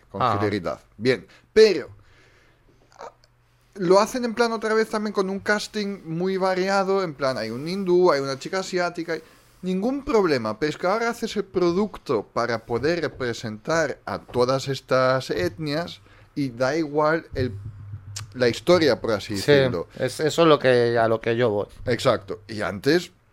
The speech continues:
Speaker 1: se hacían buenas historias, o sea, lo de la chica Trill en Discovery es en plan, toma in your face, no binario, llámalo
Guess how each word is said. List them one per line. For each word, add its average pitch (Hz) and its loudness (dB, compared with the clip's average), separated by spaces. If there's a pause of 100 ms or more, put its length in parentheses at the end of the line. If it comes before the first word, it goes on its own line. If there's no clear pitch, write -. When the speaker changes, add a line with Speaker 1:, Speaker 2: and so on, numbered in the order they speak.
(600)
Speaker 1:
se - -8
hacían 107 -6
buenas 120 2
historias, 156 0
o 120 -4
sea, 113 2
lo 113 0
de 107 2
la 107 2
chica 131 0
Trill 151 0
en 101 -6
Discovery 123 0
es 101 -2
en 113 -8
plan, 113 -4
toma 170 -2
in 170 -6
your 165 -4
face, 165 -4
no 156 -2
binario, 151 -2
llámalo 143 0